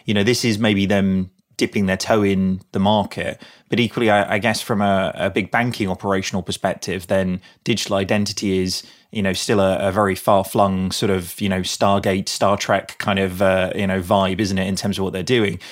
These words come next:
Many are, are still struggling with basic onboarding capability to, to bring people in, and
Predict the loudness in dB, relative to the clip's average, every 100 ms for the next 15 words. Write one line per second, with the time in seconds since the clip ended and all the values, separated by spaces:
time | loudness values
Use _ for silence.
0 | -20 -4 2 4 4 4 2 0 -2 0
1 | 0 2 2 2 2 0 0 -6 _ -2
2 | -2 -4 -4 -2 0 0 0 -2 -6 -4
3 | -2 -2 -2 -4 -2 0 0 -2 -12 -16
4 | -6 -2 0 0 -2 -2 0 2 2 0
5 | 0 -2